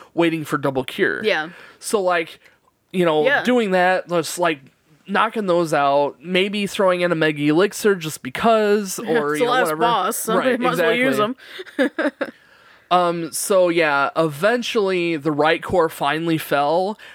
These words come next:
Speaker 1: and then the center core fell with it, and I'm just like, "Yes!"
Speaker 2: <laughs>
Speaker 1: Just like, "It's finally over!"
Speaker 2: I walked in the door as you did it.
Speaker 1: Oh, yeah?
Speaker 2: <laughs> Well, that's what you
Speaker 1: Oh,
Speaker 2: told
Speaker 1: yeah,
Speaker 2: me.
Speaker 1: yeah, you totally did. Like,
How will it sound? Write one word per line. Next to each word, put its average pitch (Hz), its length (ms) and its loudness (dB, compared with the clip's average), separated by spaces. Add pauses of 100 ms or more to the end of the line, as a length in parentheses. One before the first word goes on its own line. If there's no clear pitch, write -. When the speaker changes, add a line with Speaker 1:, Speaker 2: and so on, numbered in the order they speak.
(160)
Speaker 1:
and 180 180 2
then 175 120 0
the 165 100 2
center 170 280 2
core 160 240 0
fell 143 300 0
with 143 220 0
it, 185 260 2
and 170 100 2
I'm 165 140 2
just 156 180 -6
like, 135 320 -2 (300)
"Yes!" 208 1300 0
Speaker 2:
<laughs> 480 80 0
Speaker 1:
Just 480 200 0
like, 175 200 0
"It's 190 160 -2
finally 180 720 2
over!" 190 800 2 (320)
Speaker 2:
I 302 80 2
walked 330 300 -2
in 392 100 -4
the 339 100 0
door 254 340 2
as 233 200 -2
you 233 100 -4
did 226 220 0
it. 208 280 2
Speaker 1:
Oh, 196 180 4
yeah? 180 360 2
Speaker 2:
<laughs> - 340 -2
Well, 214 100 -4
that's 269 140 -2
what 262 100 -6
you 240 80 -2
Speaker 1:
Oh, 233 40 2
Speaker 2:
told 247 120 2
Speaker 1:
yeah, 233 200 2
Speaker 2:
me. 196 60 0
Speaker 1:
yeah, 196 180 2
you 180 220 -2
totally 254 340 0
did. 170 240 2
Like, 156 460 -2